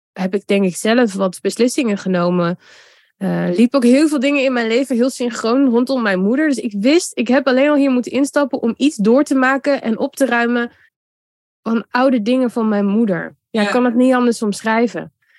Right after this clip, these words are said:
Speaker 2: Ja.
Speaker 1: Zo werd het me ook op allerlei manieren op an-, buitenaf ook toegespeeld. Dus het is niet eens alleen. De eerste vier maanden heb ik niet zo heel veel ondernemerswise heel veel gedaan. Natuurlijk gewoon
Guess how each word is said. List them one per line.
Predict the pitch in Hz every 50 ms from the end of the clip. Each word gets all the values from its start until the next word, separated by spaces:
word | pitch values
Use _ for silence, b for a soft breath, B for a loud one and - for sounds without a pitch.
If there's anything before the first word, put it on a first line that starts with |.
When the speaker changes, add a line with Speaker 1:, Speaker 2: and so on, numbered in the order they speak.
| b b
Speaker 2:
Ja. | 196 185
Speaker 1:
Zo | 175 - 233 233
werd | 226 240 254 240
het | 254 -
me | 233 233 220 -
ook | 226 233 - -
op | 254 233 - -
allerlei | 311 339 339 330 311 294 277 269
manieren | 269 254 254 247 247 247 233 226 220 214 214 - 233
op | 208 -
an-, | - 254 262 240 - 226
buitenaf | 196 226 233 233 226 - - - 240 233 - -
ook | 233 269 - - _ _
toegespeeld. | - 254 254 - 277 - - - 180 170 170 165 -
Dus | - 214 220 - _ - - - - -
het | - 226 -
is | 285 302 -
niet | - 311 302 -
eens | 294 277 311 330 311 285
alleen. | 269 254 277 285 277 233
De | 233
eerste | 240 277 285 - - 247
vier | - 262 254
maanden | 240 277 294 285 247 226
heb | 226 214
ik | 240 208
niet | - 262 302 302
zo | - 294
heel | 240 247 269 294
veel | 285 - 247 -
ondernemerswise | - 233 233 220 226 240 269 294 277 247 - - 226 220 208 208 202 - -
heel | - 185 202 254 285
veel | - - 254 247
gedaan. | - 214 202 269 269 220 202
Natuurlijk | 208 233 233 - 285 277 240 208 208
gewoon | - - 220 220 226 226 220 208